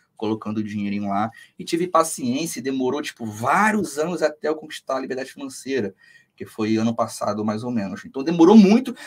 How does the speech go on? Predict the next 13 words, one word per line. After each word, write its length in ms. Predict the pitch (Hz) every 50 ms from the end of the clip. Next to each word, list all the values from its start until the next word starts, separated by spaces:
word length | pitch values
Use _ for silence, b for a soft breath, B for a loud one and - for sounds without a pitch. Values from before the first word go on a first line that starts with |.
| B B -
As 140 | 170 -
pessoas 320 | - 190 196 - 196 196 -
querem 200 | - 190 190 185
colocar 460 | 185 175 170 165 160 165 - 160 160
mil 160 | 156 170 196
reais 380 | 180 147 147 175 196 196 180 165
e 80 | 165
querem 420 | 160 - 175 175 185 190 185 180 180
ficar 540 | 190 - - 208 - - 175 185 196 202 202
multimilionárias 880 | 170 190 220 226 - - 202 208 202 196 185 180 165 165 175 180 185 196
no 160 | 196 196 185
dia 140 | 165 196 196
seguinte. 560 | - 233 180 165 175 202 208 202 - -